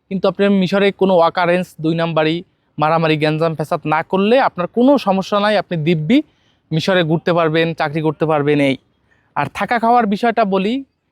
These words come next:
মিশরে গার্মেন্টসে চাকরি করলে বেশিরভাগ ক্ষেত্রেই থাকা খাওয়াটা কোম্পানি দিয়ে থাকে। কিছু কিছু কোম্পানি থাকা খাওয়া দেয় না, কিন্তু তারা কি করে হচ্ছে আপনার থাকা খাওয়ার জন্য টাকা পয়সা দিয়ে দেয়। এই এছাড়া আপনি প্রাইভেটভাবে যদি থাকতে চান, আমি যেমন থাকি, ওরকম অনেকেই থাকতে পারেন,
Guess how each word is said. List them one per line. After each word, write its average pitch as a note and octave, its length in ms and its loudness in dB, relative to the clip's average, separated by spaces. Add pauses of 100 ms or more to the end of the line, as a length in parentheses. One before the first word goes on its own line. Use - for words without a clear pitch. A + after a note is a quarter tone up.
(200)
মিশরে F#3+ 320 0
গার্মেন্টসে F3+ 400 0
চাকরি E3+ 280 -4
করলে G3 260 0
বেশিরভাগ F#3 500 -2
ক্ষেত্রেই F3+ 340 0
থাকা D#3 280 -8
খাওয়াটা D#3+ 300 -2
কোম্পানি D3+ 380 -2
দিয়ে F3 180 2
থাকে। C3+ 260 -8 (460)
কিছু F3+ 200 -2
কিছু A3 200 0
কোম্পানি G#3 480 0
থাকা E3 260 -6
খাওয়া F3 240 0
দেয় F3 260 0
না, A#3 160 2
কিন্তু F3+ 300 -8
তারা D#3+ 220 2
কি F3 160 -6
করে G#3 280 2
হচ্ছে G3 240 0
আপনার G3+ 260 0 (600)
থাকা F3 240 -4
খাওয়ার F3+ 240 0
জন্য G3+ 200 2
টাকা F3 280 -2
পয়সা D#3 280 -2
দিয়ে C3+ 200 0
দেয়। - 160 -8 (320)
এই D3+ 200 0 (340)
এছাড়া A#3+ 320 2
আপনি B3 240 0
প্রাইভেটভাবে G#3+ 640 0
যদি G#3+ 200 -2
থাকতে F#3 340 -8
চান, F3+ 180 -2
আমি D#3+ 180 -2
যেমন F3 260 0
থাকি, E3+ 360 -2
ওরকম D#3+ 340 -2
অনেকেই E3 300 0
থাকতে F3 300 -4
পারেন, F3 300 -4